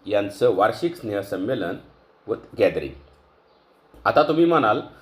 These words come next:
की शाळेचं गॅदरिंग आहे, मग इतक्या मोठ्या संख्येने नागरिक कसे? तर हेच खरं मोठं वैशिष्ट्य असतं की ज्या शाळेमध्ये लोकसहभाग जास्त असतो ती शाळा चांगली असते. ही गुळुंचवाडी शाळा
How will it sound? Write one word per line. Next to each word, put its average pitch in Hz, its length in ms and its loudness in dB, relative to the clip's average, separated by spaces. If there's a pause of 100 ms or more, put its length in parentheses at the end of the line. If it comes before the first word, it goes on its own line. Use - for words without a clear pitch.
(320)
की 147 80 -8
शाळेचं 165 520 4
गॅदरिंग 156 360 2
आहे, 117 400 0 (220)
मग 123 140 -6
इतक्या 127 280 2
मोठ्या 156 240 2
संख्येने 139 360 -2
नागरिक 117 440 -2
कसे? 85 460 -6 (420)
तर 127 100 6 (180)
हेच 156 300 -2
खरं 110 240 4 (840)
मोठं 143 360 2
वैशिष्ट्य 120 440 0
असतं 90 360 -2 (600)
की 139 60 -4
ज्या 139 220 4 (120)
शाळेमध्ये 160 640 2 (460)
लोकसहभाग 170 720 4
जास्त 117 300 0
असतो 90 460 -4 (420)
ती 127 240 -10
शाळा 120 240 6
चांगली 101 360 -4
असते. 87 260 -6 (680)
ही 135 60 -6
गुळुंचवाडी 135 600 4
शाळा 113 380 2